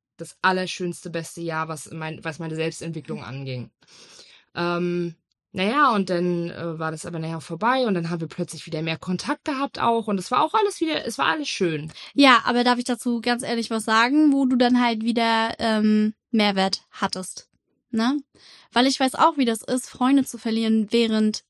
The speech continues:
Speaker 2: Depression. Darauf haben die wenigsten Bock.
Speaker 1: Das Ding ist, sie hat, äh,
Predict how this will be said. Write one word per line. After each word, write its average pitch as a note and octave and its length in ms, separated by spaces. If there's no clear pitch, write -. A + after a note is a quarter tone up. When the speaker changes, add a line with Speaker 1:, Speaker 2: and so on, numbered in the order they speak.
Speaker 2:
Depression. A3+ 720
Darauf A3+ 520
haben A3 640
die A3+ 120
wenigsten A#3 460
Bock. - 340
Speaker 1:
Das F3 240
Ding A3+ 220
ist, C4+ 420
sie G3+ 540
hat, - 580
äh, E3+ 540